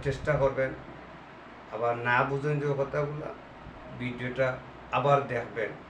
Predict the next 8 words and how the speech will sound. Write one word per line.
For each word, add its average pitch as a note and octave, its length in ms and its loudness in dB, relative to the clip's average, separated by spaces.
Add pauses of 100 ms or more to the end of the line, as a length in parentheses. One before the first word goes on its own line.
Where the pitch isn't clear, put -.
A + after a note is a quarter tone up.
(640)
কথাগুলা। G#2+ 480 0
সবাই G#2+ 340 -2 (720)
সুস্থ C3 300 -6 (100)
থাকবেন, B2 360 0 (600)
ভালো A#2 300 0
থাকবেন, A#2 360 0 (580)
আপনারা A2+ 480 -2 (920)
জাকাত A#2 340 2